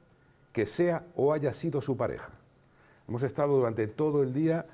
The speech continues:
eh, escudriñando esa, esa ley para ver cómo se podemos explicar a, a ustedes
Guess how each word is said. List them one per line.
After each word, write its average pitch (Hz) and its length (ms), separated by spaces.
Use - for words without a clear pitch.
eh, 110 200
escudriñando 131 1000
esa, 131 400
esa 127 240
ley 151 100
para 120 200
ver 139 120
cómo 135 200
se 123 100
podemos 123 260
explicar 117 380
a, - 460
a 110 80
ustedes 135 480